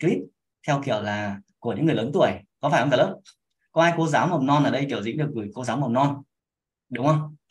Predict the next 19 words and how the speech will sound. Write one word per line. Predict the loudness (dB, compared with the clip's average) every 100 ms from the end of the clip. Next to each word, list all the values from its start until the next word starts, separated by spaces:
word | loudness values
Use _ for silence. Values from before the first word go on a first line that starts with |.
| -20 _ _ _ _ _
Nghĩa | -2
là | -2 -4 -10 _ _ _
tất | -4 -2
cả | -4 -4
các | -4 0
từ | 0
chối | 0 -2
của | 0
mọi | -2 -2
người | -4 -6 -8 -16 _ _
đã | -6 -6 -2
có | -4 -2
trên | -2
bảng | -2 -2
cẩm | -2 -2 -2
nang | -2 -2 -6 -8
những | -4
câu | -2 -2 -2
hỏi | -4